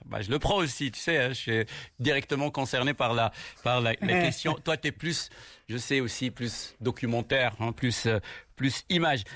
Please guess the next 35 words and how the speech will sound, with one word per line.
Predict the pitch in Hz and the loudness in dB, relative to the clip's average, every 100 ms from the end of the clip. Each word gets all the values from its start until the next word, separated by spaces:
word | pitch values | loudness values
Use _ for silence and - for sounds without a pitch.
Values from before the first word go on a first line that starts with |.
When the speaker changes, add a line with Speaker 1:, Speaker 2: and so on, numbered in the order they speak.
| - | -6
Speaker 1:
Je | 127 | -2
vais | 233 | 0
poursuivre, | 277 - 254 208 | 0 2 2 4
euh, | 185 165 | 4 4
d'abord, | 151 175 202 180 | 0 2 2 2
euh, | 156 151 143 135 131 123 | 2 2 4 2 2 0
si | - 147 | -2 -2
tu | 156 | 0
le | |
permets, | 131 147 139 147 143 135 | 2 4 4 2 4 4
euh, | 123 120 117 | 4 4 2
avec, | 127 123 131 - | 2 0 -2 -2
euh, | 131 127 120 | 2 2 2
David | 131 135 135 | 0 0 0
Lortolari. | 123 147 143 180 185 - - 135 | 0 0 2 2 -2 -8 -4 -4
Euh, | - | 0
on | 156 | 2
a | 190 | 2
évoqué | 220 202 196 190 | 2 0 0 0
ce, | 160 143 135 127 123 | 2 4 4 2 0
ce, | - 139 | 0 -2
ce | - 143 | 0 2
match, | 139 156 151 - | 4 2 2 0
euh, | 139 123 120 117 117 113 | 2 4 4 4 2 0
de | 113 117 | 0 2
l'équipe | 110 113 - 147 - 104 | 2 0 0 -2 -2 -6
de | 104 107 107 101 | 0 2 2 2
Borussia | 101 123 131 - 127 | 2 2 2 2 2
Dortmund | 113 - 139 127 113 104 | 0 0 -2 0 -2 -2
contre | 117 101 117 107 - - | -4 -2 -2 -2 -4 -2
le | 120 131 - | 2 2 2
F | 139 | -2
C, | - - 131 123 | -2 0 2 4
euh, | 117 113 | 4 2
Barcelone. | 107 107 113 - 131 135 160 170 | 0 -2 -4 -2 2 4 2 0